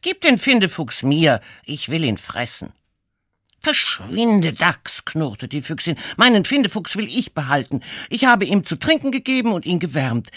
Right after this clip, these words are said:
Ich bin mit ihm vor dem Hund des Jägers geflohen und habe ihn bis hierher getragen. Mein Findefuchs gehört mir.“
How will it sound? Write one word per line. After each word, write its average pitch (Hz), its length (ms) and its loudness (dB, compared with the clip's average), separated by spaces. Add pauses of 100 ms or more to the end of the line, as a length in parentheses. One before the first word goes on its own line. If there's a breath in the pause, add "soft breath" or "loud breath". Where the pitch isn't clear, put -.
(160 loud breath)
Ich - 140 -6
bin 262 140 4
mit 214 140 2
ihm 220 200 0
vor 190 120 -2
dem 175 160 0
Hund 247 220 2
des - 180 -4
Jägers 262 360 2
geflohen 262 480 0 (200 loud breath)
und 233 160 0
habe 247 220 4
ihn 214 200 2
bis 302 200 0
hierher 262 460 2
getragen. 107 520 -4 (340 loud breath)
Mein 202 240 4
Findefuchs 262 600 0
gehört 277 320 2
mir.“ 214 400 4